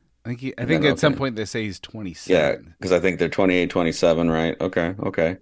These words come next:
Speaker 1: He's totally
Speaker 2: Um,
Speaker 1: delusional. I don't get the sense that Jamal is that old. I s-, I, I think he's
Speaker 2: Give,
Speaker 1: still
Speaker 2: give,
Speaker 1: in
Speaker 2: give
Speaker 1: his
Speaker 2: me, like,
Speaker 1: early
Speaker 2: a
Speaker 1: twenties.
Speaker 2: No, 'cause it was ten years from high school. Ten years after.
Speaker 1: Mm.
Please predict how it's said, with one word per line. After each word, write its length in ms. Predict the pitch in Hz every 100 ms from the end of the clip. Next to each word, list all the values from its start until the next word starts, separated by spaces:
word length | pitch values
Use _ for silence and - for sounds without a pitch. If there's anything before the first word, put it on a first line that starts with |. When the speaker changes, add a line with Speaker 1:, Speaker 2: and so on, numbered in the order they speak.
| _ _
Speaker 1:
He's 240 | 202 220
totally 260 | - 220 196
Speaker 2:
Um, 60 | -
Speaker 1:
delusional. 440 | 135 151 127 110
I 100 | 135
don't 280 | 135 180 190
get 120 | 160
the 80 | 147
sense 300 | - 147 131
that 320 | - 123 107 101
Jamal 960 | 90 113 104 101 104 107 107 104 104 -
is 760 | 98 95 90 85 80 - - -
that 260 | 107 92 -
old. 360 | 85 60 -
I 60 | 92
s-, 180 | - 120
I, 260 | 110 113 -
I 100 | 123
think 240 | - 110
he's 120 | 127
Speaker 2:
Give, 60 | 139
Speaker 1:
still 240 | - 143 156
Speaker 2:
give, 80 | -
Speaker 1:
in 40 |
Speaker 2:
give 120 | 165
Speaker 1:
his 80 | 170
Speaker 2:
me, 20 |
like, 180 | 139 123
Speaker 1:
early 80 | 117
Speaker 2:
a 120 | 95
Speaker 1:
twenties. 540 | - 101 82 71 - - _ _ _ _ _ _ _ 104
Speaker 2:
No, 380 | 104 104 98
'cause 140 | 98 107
it 20 |
was 140 | 107
ten 240 | - 127 127
years 280 | 117 104 -
from 160 | 82
high 200 | 80 80
school. 460 | - - 69 80 - _ _ -
Ten 180 | 101 101
years 180 | 95 82
after. 520 | 82 92 - 69 - _ _ _ _ _ _ _ _ _ _ _
Speaker 1:
Mm. 400 | 110 104 95 80